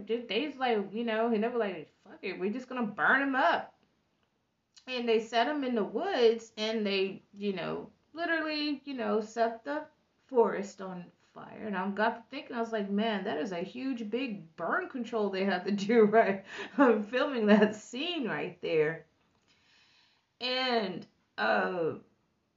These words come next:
that was, like, the time that you seen, um, Cavaldi, he was actually, like, he started to like them,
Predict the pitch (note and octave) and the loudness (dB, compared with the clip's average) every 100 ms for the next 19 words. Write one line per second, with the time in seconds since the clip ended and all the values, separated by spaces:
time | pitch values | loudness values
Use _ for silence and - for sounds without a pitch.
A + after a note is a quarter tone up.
0 | _ _ - G#3 B3+ D#4 D#4 D4 C#4 B3+ | _ _ -8 0 2 2 -2 -4 0 0
1 | A3+ G3 - G#3+ - C4+ E4 D4+ B3 - | 0 -6 -10 -10 -4 0 0 0 -2 -4
2 | A#3+ - - B3 A#3 A3+ G#3 - A3 G3 | -4 -4 -6 -2 0 0 0 -2 -2 -2
3 | G3 G3 - G#3 F#3 G3+ G#4 E4+ G#3+ F#3 | -4 -6 -6 -2 2 4 4 4 4 4
4 | E3 D3+ F#3 G3 _ _ _ _ _ _ | 2 -2 -4 -8 _ _ _ _ _ _
5 | - - D#4 D4 B3+ G#3 F#3+ E2+ - _ | -20 -10 -4 -2 0 -2 -4 -6 -16 _
6 | _ _ - C#4 C4+ - - G#3+ - - | _ _ -10 -6 -6 -6 -6 -4 -4 -6
7 | D#4+ C#4+ A#3 G#3+ F#3 F#3 F#3+ - _ _ | -6 -2 0 0 -2 -6 -10 -14 _ _
8 | _ _ _ _ _ _ _ _ _ _ | _ _ _ _ _ _ _ _ _ _
9 | _ _ _ _ _ _ A#3+ B3 G3+ A#3+ | _ _ _ _ _ _ -4 0 0 2
10 | C4+ - C4+ D4+ D4 - C4 A3 G#3 B3 | 0 0 2 4 2 -2 -2 0 2 2
11 | G4 - G#3 E3+ D#3 D#3+ | 0 -6 -6 -4 -4 -6